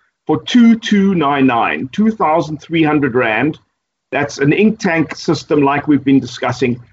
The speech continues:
but that now has the scanning and the photocopying in there as well, if you need that sort of thing for your small office. Um, my second most favorite brand is Epson. Epson, uh, we're looking here at the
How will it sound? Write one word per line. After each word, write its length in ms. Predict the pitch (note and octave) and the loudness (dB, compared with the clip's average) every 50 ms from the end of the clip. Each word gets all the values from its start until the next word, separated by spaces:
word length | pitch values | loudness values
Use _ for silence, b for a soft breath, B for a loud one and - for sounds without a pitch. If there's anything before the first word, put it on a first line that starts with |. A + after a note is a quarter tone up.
| b | b
but 120 | - C#3+ C#3 | -6 -4 -2
that 160 | E3 E3 D#3+ | -2 -2 -2
now 120 | E3 E3 D#3+ | -2 -2 0
has 240 | D#3 D#3 D#3 C3+ - | 0 0 -2 -2 -2
the 80 | D3+ | -4
scanning 540 | C3 - - F3 D#3 D3 C#3+ C#3+ C#3 C3+ C3+ | -6 -4 -4 -2 0 0 2 2 4 4 4
and 100 | B2+ B2+ | 2 2
the 40 | B2+ | 0
photocopying 760 | B2+ - C#3+ C3 C3 B2+ - D3 B2 - - B2 A#2+ A2+ A2+ | 0 0 0 2 0 0 0 -2 -4 -2 0 0 0 0 2
in 120 | A2 A2+ A2+ | 2 2 2
there 180 | A2 G#2+ G2+ | 2 2 0
as 200 | D#2 G2+ G2+ - | 0 -2 -4 -4
well, 280 | G#2+ G#2 F#2+ D#2 C#2+ - - | -4 -4 -4 -4 -4 -2 0
if 200 | F3 E3+ E3+ - | 0 0 0 0
you 220 | D#3+ D#3 D3+ C#3+ | 0 2 2 2
need 300 | B2+ C3+ D3+ D#3+ D#3 C#3 | 0 0 0 0 0 0
that 160 | C#3+ C#3 B2 | -2 -4 -4
sort 180 | - - C#3 B2+ | -2 -2 -2 -2
of 80 | A#2+ B2 | 0 0
thing 140 | C3+ B2+ | 0 -2
for 100 | G#2 F2 | -2 -2
your 120 | B2 A2 A2 | -4 -4 -4
small 280 | - - B2 A2 G#2 | -4 -2 -2 -2 0
office. 380 | D#2 F2+ - - F#2 F2 - - _ _ _ _ _ _ _ _ _ - | 0 -2 -4 -4 -8 -10 -10 -16 _ _ _ _ _ _ _ _ _ -4
Um, 300 | - D#3+ E3+ F3 D#3+ - _ _ _ _ _ _ _ _ _ _ _ _ _ _ _ | -2 -2 -2 -2 -4 -6 _ _ _ _ _ _ _ _ _ _ _ _ _ _ _
my 360 | - D#3+ E3+ D#3 D3 D3+ D3+ | -8 -4 -2 -2 0 0 0
second 560 | D3 - - A3 G#3 - - F#3+ E3+ C3+ - D3 | -2 -2 -2 -2 -2 0 2 2 2 0 0 0
most 280 | D#3 D#3 D#3+ D#3 - | 0 0 0 -2 -2
favorite 380 | - E3+ D#3+ D3 B2+ D3 A#2 - | -2 -2 0 0 0 -2 -2 0
brand 380 | C3+ C#3 C#3 C#3+ D3 D3+ C#3+ | 0 0 0 0 0 2 2
is 160 | C#3 B2+ - - - | 2 0 -2 -2 -4
Epson. 500 | G3 F#3+ - - - G3 F#3+ G3 G3 F#3+ - _ _ _ _ _ _ _ _ _ _ _ - | -4 -4 -4 -2 0 0 0 0 -2 -4 -8 _ _ _ _ _ _ _ _ _ _ _ -6
Epson, 580 | F#3+ - - - G3+ G3 F#3+ F#3+ F#3 F#3 E3+ - - _ _ - | -6 -4 -2 0 2 2 2 2 0 -2 -4 -8 -12 _ _ -4
uh, 400 | C#3 C#3 C3+ C3+ C3+ C3 C3+ C3+ | -2 0 0 0 0 0 0 0
we're 140 | B2+ D3 D3+ | 2 2 2
looking 260 | E3 E3+ E3 F#3+ F3 | 2 0 0 0 0
here 220 | D3 D#3+ E3 D#3+ D#3 | 2 2 2 0 0
at 120 | D3 - | -2 -2
the 120 | C#3 C3 | -6 -8